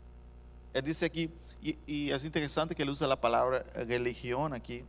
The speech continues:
y es una de las pocas veces que vemos esa palabra en el Nuevo Testamento. Am, el, el versículo veintisiete, él dice, "La religión pura y sin mácula delante de Dios, el Padre, es esta.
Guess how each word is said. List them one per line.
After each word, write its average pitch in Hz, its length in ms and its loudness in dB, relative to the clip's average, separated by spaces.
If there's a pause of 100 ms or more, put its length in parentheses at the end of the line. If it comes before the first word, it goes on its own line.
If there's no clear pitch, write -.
(120)
y - 80 -6
es 120 160 -2
una 147 180 -2
de 156 60 2
las 139 140 4
pocas 151 340 2
veces 143 320 -2
que 131 120 -4
vemos 123 260 -2
esa 131 200 -4
palabra 117 600 2 (280)
en 117 100 -2
el 110 80 0
Nuevo 117 220 -2
Testamento. 117 580 -4 (840)
Am, 113 440 2 (800)
el, 117 160 -4 (120)
el 120 80 -2
versículo 123 320 -2
veintisiete, 143 720 2
él 127 80 -2
dice, 131 380 0 (1120)
"La 123 480 8
religión 135 460 2
pura 190 520 6
y 143 100 -2
sin 160 380 -4 (180)
mácula 139 480 4
delante 120 380 0
de 131 80 0
Dios, 113 520 -2 (240)
el 110 140 -4
Padre, 110 600 4
es 131 240 -4
esta. 143 320 -2